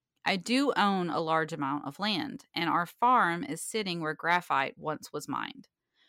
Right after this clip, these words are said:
I have four children, now three. However, three are with me in body and soul, and one lives with Jesus. She's with me in spirit and soul."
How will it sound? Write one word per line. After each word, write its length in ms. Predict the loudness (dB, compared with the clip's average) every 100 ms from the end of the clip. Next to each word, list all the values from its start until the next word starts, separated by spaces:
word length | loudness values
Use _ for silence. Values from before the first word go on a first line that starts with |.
| _ _ -2
I 100 | 0
have 160 | 0 0
four 220 | 0 0
children, 500 | 0 -4 -2 -2 0
now 180 | 0 -2
three. 460 | -6 -10 -10 -12 -16 _ _
However, 600 | -4 -2 -2 -6 -10 -12 -16 _ _ _
three 360 | -6 -2 0 2
are 160 | 2 2
with 220 | -2 -2
me 120 | -4
in 100 | -2
body 260 | -2 -2 -4
and 140 | -6
soul, 360 | 0 2 2 0
and 140 | -2
one 240 | -4 -4 -4
lives 280 | -6 -8
with 100 | -10
Jesus. 400 | -8 -10 -8 -10
She's 240 | -8 -12 -10
with 180 | -8 -4
me 100 | -4
in 80 |
spirit 420 | -4 -10 -12 -12 -12
and 140 | -14
soul." 300 | -12 -12 -12